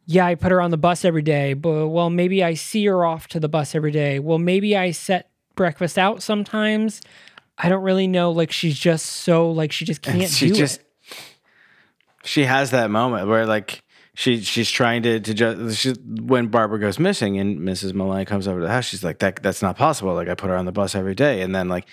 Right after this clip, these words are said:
Speaker 2: like you said, she starts walking back a step at a time. And then she's just like, "I, I can't, I can't do this anymore. Like, I'm breaking
Speaker 1: Yeah.
Speaker 2: down." <laughs> And
Speaker 1: And it's right. And we see that Karen's struggling, you know, job-wise because she
Speaker 2: Mm-hmm.
Speaker 1: keeps having to leave school to deal with Barbara's,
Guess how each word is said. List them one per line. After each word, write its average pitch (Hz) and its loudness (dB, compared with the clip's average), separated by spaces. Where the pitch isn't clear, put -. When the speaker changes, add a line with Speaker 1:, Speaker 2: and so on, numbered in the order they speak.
Speaker 2:
like 104 0
you 104 4
said, 110 2
she - -4
starts 90 0
walking 98 0
back 101 0
a 95 -4
step 95 -4
at 95 -4
a 90 -4
time. 101 -2
And 92 -4
then 101 0
she's 98 -2
just - -2
like, 107 -2
"I, 104 -2
I 113 -8
can't, 107 -2
I 107 -10
can't 101 -2
do 123 2
this 196 -2
anymore. 92 -2
Like, 104 -8
I'm 107 0
breaking 117 2
Speaker 1:
Yeah. 165 2
Speaker 2:
down." 143 0
<laughs> - -20
And 139 -2
Speaker 1:
And 175 4
it's 170 -2
right. 220 4
And 185 2
we 196 0
see 240 0
that 202 -2
Karen's 175 0
struggling, 170 0
you 160 -2
know, 151 2
job-wise 156 0
because 147 -2
she - -2
Speaker 2:
Mm-hmm. 120 -2
Speaker 1:
keeps 165 -4
having 160 0
to 160 -2
leave 156 -2
school 170 0
to 165 -4
deal 156 0
with 147 -2
Barbara's, 139 0